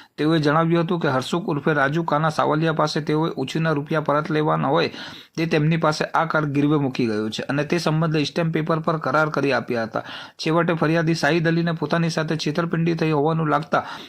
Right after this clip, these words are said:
તેઓએ અંકલેશ્વર શહેર બી ડિવિઝન પોલીસ મથકે હરસુખ ઉર્ફે રાજુ કાના સાવલિયા સામે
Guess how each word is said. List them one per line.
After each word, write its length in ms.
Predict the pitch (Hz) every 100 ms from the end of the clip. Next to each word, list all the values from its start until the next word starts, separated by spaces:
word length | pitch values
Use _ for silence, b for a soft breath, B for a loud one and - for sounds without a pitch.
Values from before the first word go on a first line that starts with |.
| B -
તેઓએ 240 | 156 165
અંકલેશ્વર 420 | 151 143 175 - 175
શહેર 260 | 165 165
બી 120 | 156
ડિવિઝન 380 | 160 165 160 165
પોલીસ 280 | 160 147 151
મથકે 380 | 151 151 151 - B B B
હરસુખ 440 | 135 139 202 202 -
ઉર્ફે 260 | 139 165
રાજુ 280 | 135 135 170
કાના 260 | 170 156 156
સાવલિયા 420 | 139 147 160 160
સામે 260 | 151 156